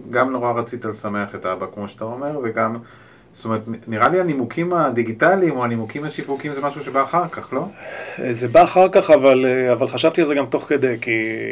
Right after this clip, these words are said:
Speaker 2: באיזשהו מקום, אם יש משהו ש-, אה, מאפיין את העבודה שלנו, זה העובדה, העבודה שלי, אה, והעבודה של האנשים שעובדים איתי, זה העובדה שאתה צריך לשלוט בהמון, המון, המון, אה, תוכן, או, או להיות,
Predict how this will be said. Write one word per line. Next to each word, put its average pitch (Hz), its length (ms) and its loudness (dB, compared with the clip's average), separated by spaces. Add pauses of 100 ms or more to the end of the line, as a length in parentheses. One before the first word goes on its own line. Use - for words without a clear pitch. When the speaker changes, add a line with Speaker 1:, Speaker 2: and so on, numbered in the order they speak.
(280)
Speaker 2:
באיזשהו 127 300 -2
מקום, 143 560 -2 (100)
אם 123 200 -6
יש 143 140 -2
משהו 143 320 -2
ש-, 120 120 -6
אה, 107 1200 -4
מאפיין 104 380 -6
את 131 80 -6
העבודה 113 360 -2
שלנו, 107 540 -8 (140)
זה 107 180 -6
העובדה, 110 800 -4
העבודה 107 300 -4
שלי, 113 400 -6 (640)
אה, 90 40 -18 (440)
והעבודה 107 320 -4
של 117 120 -8
האנשים 110 220 -8
שעובדים 117 340 -8
איתי, 143 180 -6
זה 107 240 -4
העובדה 104 260 -4
שאתה 123 140 -14
צריך 120 240 -8
לשלוט 139 460 -4 (560)
בהמון, 107 380 -6
המון, 120 220 -6
המון, 117 420 -6
אה, 110 60 -6 (540)
תוכן, 135 320 -2 (320)
או, 107 260 -8
או 110 60 -4
להיות, 123 540 -2